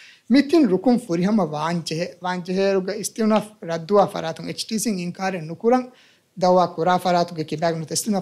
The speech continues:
ಕುರವ್ವ ಫರಾತುಗೆ ಕಿಬ್ಯಾಗ ವಗುತಿ ಅಂಬುರಂ ಎದುಮುಗೆ ಕೆಪಾಸಿಟಿ ನುವತ ಸಿಫತು ಎಕ್ಕಮಾಮೆದು. ಅಳುಮೆ ಇಂಕಾರೆ ನುಕುರಂ. ಎಹೆನ್ನಮ ವೆಸ್ ಎಚ್ ಟಿ ಸಿ ಗೆ ಫರಾತುಂ ಇಂಕಾರ ಕುರಂ ನೆಕ್ಸ್ಟ್ ಬೀಸ್ ಆಂಟಿ ಕರಪ್ಷನ್ ಕಮಿಷನ್ ಮಸಲೆಯಾಗ ಬುಣ ಫುರುತಮ ದೇಶಗತು. ಏಯ್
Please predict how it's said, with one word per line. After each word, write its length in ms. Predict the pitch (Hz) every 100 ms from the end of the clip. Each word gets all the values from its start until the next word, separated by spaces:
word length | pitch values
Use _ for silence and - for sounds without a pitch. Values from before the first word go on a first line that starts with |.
| -
ಕುರವ್ವ 280 | 175 175 180
ಫರಾತುಗೆ 340 | 180 175 175 165
ಕಿಬ್ಯಾಗ 340 | 160 170 165 156
ವಗುತಿ 320 | 160 175 175 170
ಅಂಬುರಂ 280 | 170 160 160
ಎದುಮುಗೆ 300 | 151 165 156 _
ಕೆಪಾಸಿಟಿ 500 | 147 190 196 165 -
ನುವತ 220 | 160 156 151
ಸಿಫತು 360 | - - 196 196 156
ಎಕ್ಕಮಾಮೆದು. 540 | - 160 - 180 180 -
ಅಳುಮೆ 220 | 160 160 82
ಇಂಕಾರೆ 300 | 156 165 160 -
ನುಕುರಂ. 260 | - 82 - _ _ _ 208
ಎಹೆನ್ನಮ 260 | 254 269 254
ವೆಸ್ 140 | 254 - - _ -
ಎಚ್ 160 | 175
ಟಿ 120 | - 226
ಸಿ 120 | 240
ಗೆ 60 | 226 196
ಫರಾತುಂ 340 | 196 196 175 170
ಇಂಕಾರ 280 | 170 185 175 170
ಕುರಂ 200 | 190 202 165
ನೆಕ್ಸ್ಟ್ 220 | - 170
ಬೀಸ್ 180 | 190 185 - _ -
ಆಂಟಿ 140 | 170 -
ಕರಪ್ಷನ್ 340 | 175 170 185 180
ಕಮಿಷನ್ 340 | 165 170 185 202 -
ಮಸಲೆಯಾಗ 500 | 170 - 170 170 165 156
ಬುಣ 120 | 165 156 -
ಫುರುತಮ 320 | 214 214 165 147
ದೇಶಗತು. 400 | - - - _ _ _ _ -
ಏಯ್ 160 | 180 175